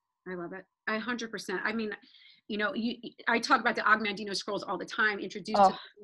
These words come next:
Speaker 1: last year, and I can't live without 'em. You know, it's like, I'm constantly in that moment. We can talk about that on another podcast, but I, I
Speaker 2: Yeah,
Speaker 1: do
Speaker 2: yeah, yeah.
Speaker 1: bring it up, I honestly bring it up on every one of them anyway, 'cause I live that
Speaker 2: Good.
Speaker 1: way. There's no other life to live but that way.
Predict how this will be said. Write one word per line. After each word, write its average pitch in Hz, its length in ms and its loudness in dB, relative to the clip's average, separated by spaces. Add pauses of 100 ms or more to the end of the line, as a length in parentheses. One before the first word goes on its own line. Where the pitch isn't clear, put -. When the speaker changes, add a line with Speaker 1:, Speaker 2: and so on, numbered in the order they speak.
Speaker 1:
last 226 200 -6
year, 208 280 0
and 214 280 -2
I 240 140 4 (240)
can't 277 160 2
live 247 140 -2
without 247 260 0
'em. 180 160 -6
You 202 80 -6
know, 208 140 -4
it's 226 200 -8
like, 220 200 -4
I'm 214 120 -2 (200)
constantly 214 640 -4 (420)
in 226 160 0
that 208 180 -2
moment. 202 300 -4
We 226 100 -4
can 226 120 -6
talk 214 240 -2
about 202 220 -2
that 202 200 -2
on 190 80 -2
another 190 320 -4
podcast, 220 540 -2
but 180 240 -4
I, - 160 -8
I - 60 4
Speaker 2:
Yeah, 302 140 12
Speaker 1:
do 208 60 6
Speaker 2:
yeah, 311 120 10
yeah. 294 280 0
Speaker 1:
bring 359 160 4 (100)
it 320 40 12
up, - 80 6
I - 360 4
honestly 294 240 6
bring 247 140 4
it 233 80 2
up 220 140 -2
on 202 180 0
every 196 180 0
one 196 180 2
of 175 60 0
them 180 160 0
anyway, 190 260 0 (180)
'cause 180 180 -4
I 196 140 2
live 220 240 -2
that 202 240 8
Speaker 2:
Good. 208 80 -8
Speaker 1:
way. - 40 -20 (280)
There's - 140 -8
no 220 140 0
other 214 140 -4
life 202 200 -4 (100)
to 208 60 -14
live 180 260 -6
but - 120 -12
that 160 120 -8
way. 190 200 -8